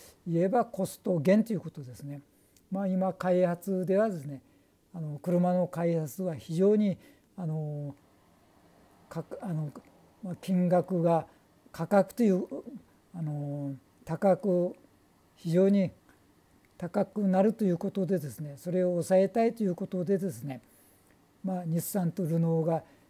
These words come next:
開発統合ということですね、あの、なったと思います。まあ、私の個人的な意見を言えばですね、まあ、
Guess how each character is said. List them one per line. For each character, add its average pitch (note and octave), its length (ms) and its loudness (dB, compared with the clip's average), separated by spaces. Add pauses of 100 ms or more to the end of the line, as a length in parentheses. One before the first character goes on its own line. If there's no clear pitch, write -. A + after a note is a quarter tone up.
開 E3+ 280 4
発 D#3+ 560 0
統 E3 220 4
合 F#3+ 140 4
と G#3+ 120 -4
い G3+ 40 0
う E3+ 40 0
こ E3+ 120 -8
と D#3+ 120 -8
で C3+ 160 -8
す - 100 -20
ね、 D#3+ 160 -8 (460)
あ G3+ 120 -10
の、 D3 200 -8
な D#3 140 -2
っ - 100 -6
た F3+ 120 -2
と E3 100 -8
思 C#3+ 140 -4
い C#3+ 80 -2
ま D3 120 -6
す。 - 160 -14 (1500)
ま G3+ 120 0
あ、 F3+ 40 0 (220)
私 G3 380 2
の G#3+ 180 4
個 F#3+ 140 -2
人 G3+ 240 4
的 G#3 360 -2
な G#3+ 140 -2
意 F#3+ 80 -2
見 G#3+ 340 -2
を F#3+ 40 -4 (380)
言 G3 160 0
え - 20 0
ば C4+ 160 -2
で G#3+ 80 -4
す C3+ 80 -8
ね、 E3 180 -6 (360)
ま G3 180 -4
あ、 - 80 -10